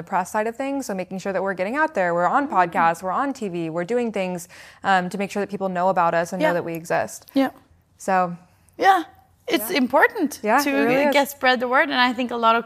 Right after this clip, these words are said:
Speaker 2: companies try
Speaker 1: Mm-hmm.
Speaker 2: to do this to get the attention. Uh, but it's also about being actual for the news as well.
Speaker 1: Right.
Speaker 2: Like, having something to say that is actual in today's news picture,
Speaker 1: Exactly.
Speaker 2: probably.
Speaker 1: Totally. And that's, I think a lot of people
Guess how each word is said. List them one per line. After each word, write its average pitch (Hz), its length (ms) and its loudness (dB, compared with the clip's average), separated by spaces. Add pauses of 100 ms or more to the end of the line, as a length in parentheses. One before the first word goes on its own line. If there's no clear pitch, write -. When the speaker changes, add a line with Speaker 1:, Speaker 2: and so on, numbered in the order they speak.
Speaker 2:
companies 233 360 -2 (120)
try 247 140 4 (220)
Speaker 1:
Mm-hmm. 220 300 -6
Speaker 2:
to 262 40 -2 (100)
do 262 40 2 (120)
this 254 140 2 (520)
to 220 60 -2 (120)
get 233 100 0 (200)
the 254 140 2
attention. 247 440 0 (560)
Uh, 240 320 4
but 240 120 0
it's 233 160 0
also 233 180 -2 (100)
about - 220 4 (200)
being 233 260 0 (240)
actual 208 380 -4 (120)
for 220 180 -6
the 220 140 -4
news 208 160 -6 (100)
as 180 140 -14
well. 208 160 4 (360)
Speaker 1:
Right. 190 140 -4 (260)
Speaker 2:
Like, 208 140 2 (460)
having 233 240 2 (180)
something 233 280 2 (100)
to 214 40 -6
say 226 280 4 (180)
that 202 160 2
is 208 80 -6 (120)
actual 208 300 -2 (160)
in 208 60 0 (300)
today's 196 360 2 (140)
news 196 260 -4 (180)
picture, - 320 -16 (280)
Speaker 1:
Exactly. 254 380 -2
Speaker 2:
probably. 196 120 -12 (340)
Speaker 1:
Totally. 208 380 2
And 214 120 -2
that's, 247 160 -4 (260)
I - 40 2
think 262 140 -2
a 254 100 2
lot 180 100 6
of 190 60 -6
people 196 160 -2